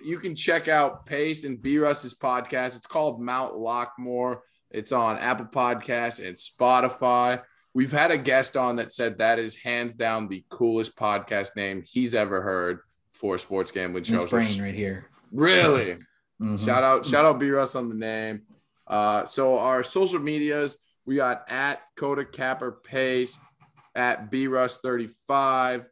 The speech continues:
Speaker 1: at Pumbaa Cakes, at Campbell D Josh. And the newest cat, at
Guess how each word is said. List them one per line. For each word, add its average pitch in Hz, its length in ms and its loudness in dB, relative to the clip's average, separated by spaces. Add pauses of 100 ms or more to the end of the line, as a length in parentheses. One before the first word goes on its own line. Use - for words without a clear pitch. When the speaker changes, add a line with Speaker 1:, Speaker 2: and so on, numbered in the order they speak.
(120)
Speaker 1:
at 113 320 -6
Pumbaa 143 340 -2
Cakes, 135 440 -2
at 110 240 -2
Campbell 123 340 -2
D 110 200 -4
Josh. 117 440 4 (380)
And 110 140 -4
the 120 60 0
newest 151 420 4
cat, 123 460 0 (220)
at 123 360 0